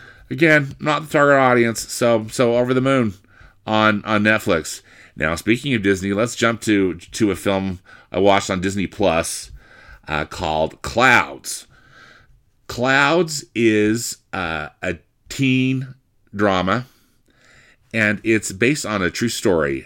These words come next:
Uh, there was a young man named Zach, uh, Sobiech who,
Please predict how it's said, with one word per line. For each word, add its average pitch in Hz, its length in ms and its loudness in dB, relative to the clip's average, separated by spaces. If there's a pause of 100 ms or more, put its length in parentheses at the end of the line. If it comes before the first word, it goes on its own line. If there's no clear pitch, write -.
Uh, 73 300 -8 (500)
there 101 140 -2
was 101 140 -2
a 95 40 -6
young 104 640 0
man 92 340 0
named 80 420 -4
Zach, 95 600 2 (180)
uh, 71 380 -8 (100)
Sobiech 110 840 2 (560)
who, 123 580 2